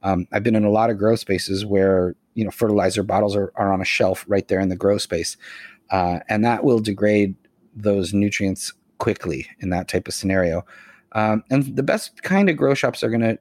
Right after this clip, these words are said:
have display bottles out, you know, on the shelf, and then they'll go and get you your bottles, uh, from a dark back room. Uh, but those type of shops are few and far between.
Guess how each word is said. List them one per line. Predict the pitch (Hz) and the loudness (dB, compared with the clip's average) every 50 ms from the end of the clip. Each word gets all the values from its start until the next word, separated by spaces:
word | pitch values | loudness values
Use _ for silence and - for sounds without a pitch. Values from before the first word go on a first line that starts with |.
| _ - | _ -8
have | - - 123 110 110 | -4 -2 -2 -2 -2
display | 110 104 - - - - 110 120 | -4 -6 -6 -4 -2 0 2 2
bottles | 127 123 110 117 123 123 127 123 - - - _ - | 2 2 2 2 2 2 0 -2 -4 -8 -14 _ -2
out, | 107 107 110 107 - _ _ - | 0 0 0 0 -4 _ _ -8
you | - 107 | -4 -4
know, | 101 92 87 | -2 -2 -2
on | - 104 107 107 | -2 -2 -2 0
the | 104 | -2
shelf, | - - - - 113 107 135 - - - _ _ - - - _ _ _ | -2 -2 -2 0 2 2 0 0 -4 -10 _ _ -20 -20 -20 _ _ _
and | - - 110 | -4 0 0
then | 113 113 113 110 107 113 | 2 2 2 0 0 0
they'll | 117 127 131 | 0 0 2
go | 135 127 127 | 2 2 2
and | 120 113 110 107 | 2 2 0 0
get | 113 117 113 | 0 0 0
you | - 113 107 107 | 0 0 0 2
your | 104 104 101 104 107 | 2 2 0 0 0
bottles, | 113 110 95 95 104 104 101 98 - - - _ - | 0 0 0 2 2 2 0 -2 -2 -8 -14 _ -8
uh, | - 104 92 90 92 | -6 -4 -4 -4 -4
from | - - 104 101 | -4 -4 -2 -2
a | 98 | -2
dark | 101 104 101 101 101 - - | 0 2 2 2 0 -2 -2
back | 98 90 90 - - | -2 -2 -2 -2 -2
room. | 101 101 98 87 80 92 - _ _ - _ _ _ _ _ | -2 0 0 -2 -4 -8 -12 _ _ -20 _ _ _ _ _
Uh, | - 92 90 87 87 90 | -8 -6 -4 -4 -4 -6
but | 87 101 - - | -6 -6 -8 -4
those | - - 156 156 | -2 -2 -2 0
type | - 185 - - | -2 -2 -2 -2
of | 139 | -2
shops | - - 147 147 160 - 135 | -2 0 -2 -2 -2 -2 -4
are | 127 | -2
few | - - 131 123 | 0 0 2 2
and | 123 123 | 2 2
far | - 120 117 | 0 0 -2
between. | 113 110 - - 107 110 110 110 110 - | -2 -4 -4 -2 0 0 2 0 0 -2